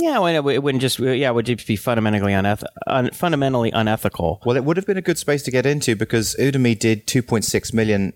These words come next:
Speaker 2: in, uh, revenue for their, for their, um, courses last year,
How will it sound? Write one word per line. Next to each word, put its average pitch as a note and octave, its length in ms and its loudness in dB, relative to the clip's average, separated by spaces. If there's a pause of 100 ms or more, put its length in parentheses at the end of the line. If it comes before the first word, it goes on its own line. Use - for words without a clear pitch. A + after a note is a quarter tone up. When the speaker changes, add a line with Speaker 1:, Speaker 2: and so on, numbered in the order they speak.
Speaker 2:
in, F#2+ 320 0
uh, F2+ 140 2
revenue F2+ 540 0
for - 180 -10
their, F2+ 300 2 (140)
for - 120 -4
their, F2 340 2
um, E2 640 -2 (260)
courses G2 600 -2 (160)
last G#2+ 320 0
year, C#2+ 200 0